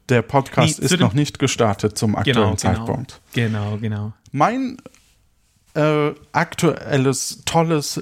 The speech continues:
Speaker 1: tolle Idee für das nächste Podcast-Projekt ist eine, ein Merch von A S M R und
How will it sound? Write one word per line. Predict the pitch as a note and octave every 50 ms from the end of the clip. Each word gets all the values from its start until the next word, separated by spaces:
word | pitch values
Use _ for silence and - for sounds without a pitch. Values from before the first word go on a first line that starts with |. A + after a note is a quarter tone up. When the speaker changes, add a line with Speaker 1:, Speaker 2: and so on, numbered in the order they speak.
| - -
Speaker 1:
tolle | - E3+ E3 D#3 D#3+
Idee | - - D3 A#2+ C#3 C#3 C#3+ D3+
für | - - D3 D3 C#3+ C#3
das | C3+ C#3 C3+ B2+ - -
nächste | C#3+ C3 C3+ B2+ - - C3+
Podcast-Projekt | - - C#3+ - - - C#3 B2 A#2+ - - - - B2+ A#2+ B2+ B2+ B2+ - - - -
ist | D#3 D3+ C#3+ D3 - - - - - - - - - - -
eine, | C#3 C#3+ C#3+ C#3 C#3 C3+ C3 C3 C3 C3 C3 - - _ _ _ _ _ _ _ -
ein | C3 C3 B2+ A#2+ A#2+ B2
Merch | B2 C3+ D3 F3 G3+ A3 A#3 A#3 - - -
von | - - - D#3 D3+ D#3 D#3 C#3 - _ -
A | D3 D#3+ F3+ G3
S | G#3 G#3 -
M | F3 E3 E3 - -
R | B2 A2+ B2+ B2+ C3 D3 D3+ - - - - - - _
und | - E3+ E3 F#3 G3 G3+ G#3 - - - -